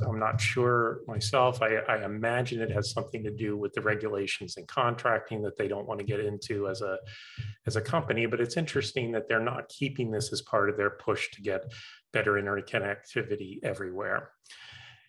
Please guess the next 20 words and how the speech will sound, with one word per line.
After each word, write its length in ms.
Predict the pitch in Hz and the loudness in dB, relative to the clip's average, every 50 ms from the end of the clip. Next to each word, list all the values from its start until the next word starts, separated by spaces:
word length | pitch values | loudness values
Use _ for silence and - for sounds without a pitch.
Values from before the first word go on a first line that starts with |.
| _ - | _ -4
It's 160 | 127 - - | -2 0 2
also 500 | 160 170 190 185 - 160 139 135 131 135 | 2 2 2 4 4 6 8 8 6 6
interesting 640 | - 135 123 123 - 127 120 - - - 120 117 110 | 4 2 0 0 0 -2 -2 -2 0 0 0 0 2
that 160 | 113 110 110 | 2 2 2
a 40 | 113 | 4
number 300 | 113 127 151 165 156 131 | 4 4 4 6 6 4
of 60 | 113 | 4
the 80 | 113 | 4
reports 500 | 101 104 101 - - - 120 110 104 - | 4 2 2 0 0 2 2 4 4 4
show 280 | - - - 117 110 107 | 2 2 4 4 4 6
that 180 | 104 104 107 104 | 4 4 2 0
the 140 | 98 82 | -4 -6
gear 420 | 90 92 - 131 151 180 185 180 165 | -6 -4 0 2 6 6 6 6 6
that's 320 | 135 117 110 - - - | 4 2 0 0 -2 -4
required 640 | 110 98 - - - 131 123 113 113 107 101 95 - | -6 -6 -8 -2 2 4 6 6 6 6 4 2 0
for 160 | - - 101 | -4 -6 -6
this 480 | 87 95 90 90 92 - - - - - - | -6 -6 -8 -6 -4 -4 -2 -4 -4 -4 -4
is 180 | 131 107 - | -4 -2 -2
fairly 600 | - - - - 123 123 123 123 123 117 117 110 113 | -4 -4 0 2 4 6 6 6 6 4 2 0 0
pricey, 840 | - - - - 113 98 101 101 - - - - - - - - | -4 -4 -2 2 2 2 2 0 -4 -6 -6 -6 -6 -8 -10 -12